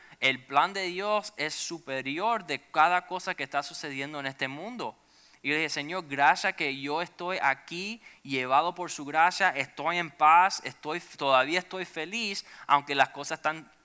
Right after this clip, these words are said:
eh, cambiando." Eh, en esos días también, Papi, en, en los últimos días, Papitín se enfermó, um,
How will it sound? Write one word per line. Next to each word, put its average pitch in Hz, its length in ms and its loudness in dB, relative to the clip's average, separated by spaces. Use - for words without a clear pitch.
eh, 131 360 -4
cambiando." 143 760 0
Eh, 127 360 2
en 127 100 -2
esos 151 280 -6
días 160 200 -2
también, 147 380 -4
Papi, 131 340 -2
en, 127 340 -10
en 120 160 -12
los 117 140 -12
últimos 143 340 -10
días, 151 280 -2
Papitín 139 640 -4
se - 120 -2
enfermó, 135 680 -4
um, 123 400 0